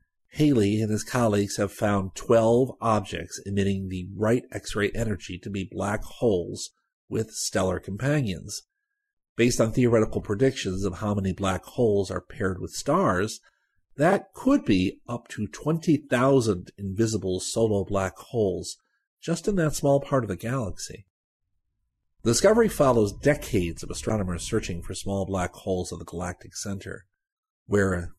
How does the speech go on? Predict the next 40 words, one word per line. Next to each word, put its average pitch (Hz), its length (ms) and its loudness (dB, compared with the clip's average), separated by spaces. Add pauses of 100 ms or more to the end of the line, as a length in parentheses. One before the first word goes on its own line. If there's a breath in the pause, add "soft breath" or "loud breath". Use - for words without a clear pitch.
that 98 220 -4
supermassive 104 840 2
black 110 280 2
hole 110 260 2
lives. 117 400 0 (720)
There 160 160 6
he 160 80 6
predicted 143 420 4
that 110 140 2
the 104 80 -4
galaxy 113 560 2
should 101 300 0 (340 soft breath)
contain 104 640 -2
millions 110 640 2
or 98 100 0
even 101 280 0 (300 soft breath)
a - 80 -12
hundred 127 520 2
million 98 340 0
black 98 280 0
holes 101 360 -2
as 98 180 -4
well 113 360 -2
overall, 98 640 0 (540)
with 104 140 -4
a 101 80 0
glut 117 380 2
of 95 100 -2
black 98 280 2
holes 98 360 -2
piled 107 360 -2
up 101 120 0
near 98 160 -6
the 90 80 -8
center. 110 540 -4 (760)
But 104 380 2
none 117 220 4
had 107 140 4
been 95 180 0
found, 101 580 0